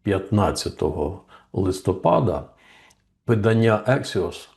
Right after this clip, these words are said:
вразило читачів і тих, хто цікавиться політикою, міжнародними відносинами, тим, що спробувало відповісти на питання, як підлещуватися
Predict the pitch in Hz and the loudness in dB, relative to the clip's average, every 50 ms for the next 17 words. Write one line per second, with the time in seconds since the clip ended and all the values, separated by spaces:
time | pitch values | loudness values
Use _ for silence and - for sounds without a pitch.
0 | _ - 98 95 101 113 120 123 110 107 98 85 95 92 85 82 85 85 - - | _ -8 -6 -4 0 4 6 6 6 6 4 0 -2 -4 -4 -4 -6 -8 -10 -12
1 | - _ _ - - 110 95 - 98 92 - - - 120 131 151 151 143 143 - | -16 _ _ -2 0 0 2 2 2 2 2 2 2 4 6 6 6 6 4 0
2 | - - _ _ _ - _ _ - 107 95 95 - - 104 - - - - - | -4 -10 _ _ _ -20 _ _ 2 2 2 2 4 2 2 2 2 -4 -10 -12
3 | - - - - - - 98 92 87 80 85 - - 76 - - 76 85 101 139 | -10 -6 -6 -4 0 2 4 4 4 2 0 -2 -4 -4 -4 -2 0 2 2 2
4 | 139 139 - 101 - - 90 85 85 87 87 92 92 90 92 98 107 110 95 85 | 2 2 -2 -2 0 0 0 0 0 -2 -4 -4 -4 -4 -2 0 0 0 0 -2
5 | 85 82 76 73 73 71 - - _ _ _ _ - 92 87 82 98 110 135 143 | -4 -6 -8 -8 -10 -12 -14 -18 _ _ _ _ -8 -6 -4 -2 0 2 2 2
6 | 139 - - 127 120 120 120 113 113 107 107 107 104 - - - - _ _ _ | 0 0 0 0 0 0 0 0 0 -2 -2 -4 -6 -12 -20 -20 -20 _ _ _
7 | - - 165 160 143 135 - - - 143 131 123 120 110 98 - - _ _ - | -2 0 2 2 2 0 -2 -2 0 2 4 4 2 0 -2 -6 -14 _ _ -20
8 | - - - - 180 170 151 151 135 139 135 131 127 123 117 - - - 110 120 | -20 -8 -4 -2 0 2 4 4 4 6 6 4 4 4 2 0 0 -2 -2 -2
9 | 120 - - 117 110 117 135 135 131 - - - 110 104 98 92 95 - - 113 | -2 -2 0 0 2 2 2 0 -2 -4 -6 -4 -4 -4 -4 -4 -6 -4 -2 0
10 | 113 110 110 110 107 98 - - 123 120 117 110 107 107 104 101 - - - _ | 0 0 0 -2 -4 -6 -4 -2 -2 0 0 0 0 -2 -4 -4 -6 -12 -20 _
11 | _ _ _ - 135 135 156 160 139 117 101 92 - - - _ _ _ - 123 | _ _ _ 0 2 4 6 6 6 6 4 2 -2 -10 -18 _ _ _ -6 -4
12 | 120 113 123 131 123 117 107 92 - - - 110 101 98 98 98 95 - 95 90 | -2 2 4 4 6 4 4 0 -4 -8 -8 -6 -4 -4 -4 -6 -4 -6 -6 -6
13 | - - 95 90 90 | -6 -6 -4 -4 -6